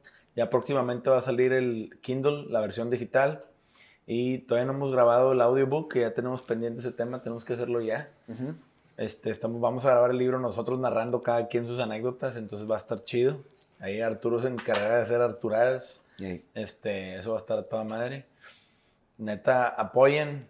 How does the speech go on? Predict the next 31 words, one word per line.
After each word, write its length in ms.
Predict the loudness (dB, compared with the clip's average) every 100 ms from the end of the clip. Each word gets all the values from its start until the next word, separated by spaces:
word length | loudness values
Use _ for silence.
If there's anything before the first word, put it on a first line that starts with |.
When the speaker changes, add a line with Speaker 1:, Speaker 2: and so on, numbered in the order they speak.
| _
Speaker 1:
está 180 | -8 -4
chingón, 600 | -4 2 4 4 0 -8 -12
no 160 | -6 -2
se 60 | 2
van 100 | 4
a 40 |
arrepentir, 540 | 4 4 0 0 2 2
es 60 |
lo 60 | 2
único 200 | -2 -4
que 100 | -6
les 100 | -6
puedo 220 | 0 0
decir. 380 | 2 0 -2 -6 _ _ _ _ _ -4
Este, 800 | -4 -4 0 2 4 4 0 -4 -12 _ _ _ _ _ _
y 100 | -2
esperemos 400 | -2 2 4 4
el 80 | 2
año 160 | 0 0
que 80 | -2
entra 180 | -2
estarlo 300 | 0 2 2
presentando 840 | 0 -4 0 2 2 2 -2 -4 -12 _ _ _ _ _
y 160 | -2 0
a 60 |
lo 60 | 0
mejor 180 | -2 0
sí 60 |
aventarnos 380 | 0 2 2 2
un 140 | 0 2
tourecillo, 680 | 4 4 0 0 0 -4